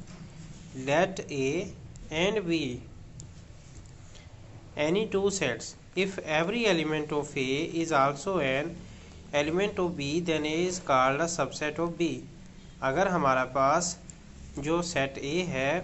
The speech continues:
उसका हर एलिमेंट set B में भी मौजूद है तो हम कह सकते हैं कि जो set A है वो subset है B का, and is written as A subset B, यानी कि A जो है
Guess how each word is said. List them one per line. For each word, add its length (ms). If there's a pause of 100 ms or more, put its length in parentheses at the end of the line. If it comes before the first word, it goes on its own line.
(140)
उसका 360
हर 180
एलिमेंट 500
set 400
B 160
में 120
भी 120
मौजूद 380
है 140
तो 80
हम 240
कह 200
सकते 360
हैं 160 (460)
कि 100
जो 120
set 340
A 220 (180)
है 360 (260)
वो 140
subset 560
है 200
B 180 (100)
का, 160 (680)
and 220
is 180
written 320
as 360 (220)
A 140 (520)
subset 680
B, 140 (2000)
यानी 400
कि 160 (560)
A 140
जो 140
है 400